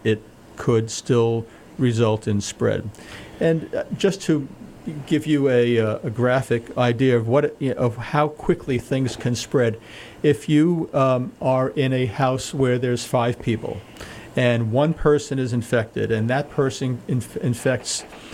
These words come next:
three or four people, well, each of those people then goes back to their own home and they can infect people in their own houses.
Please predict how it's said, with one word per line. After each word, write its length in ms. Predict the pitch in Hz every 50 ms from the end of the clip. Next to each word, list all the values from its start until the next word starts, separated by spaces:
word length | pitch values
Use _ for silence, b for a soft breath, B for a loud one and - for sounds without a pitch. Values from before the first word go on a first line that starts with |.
| B B B B
three 260 | - - - 160 156 143
or 80 | 131
four 220 | - - 143 127 123
people, 420 | - - 135 123 123 120 113 113
well, 280 | - - 127 127 127 -
each 180 | 180 190 - -
of 80 | 185
those 200 | 165 160 160 156
people 400 | - - 151 139 143 147 143 143
then 240 | 123 131 135 135 135
goes 260 | 127 139 135 135 113
back 240 | - 143 131 131 131
to 120 | - -
their 180 | 120 120 113 120
own 160 | 123 135 135
home 260 | 107 120 120 113 113
and 100 | 120 113
they 100 | 117 120
can 140 | 117 - 131
infect 460 | 120 120 110 - - 131 110 - - B B B B B B B B B
people 340 | - 175 170 - 143 135 131
in 100 | 131 131
their 160 | 131 127 123
own 140 | 120 117 117
houses. 600 | 101 117 123 123 123 123 - 147 139 131 120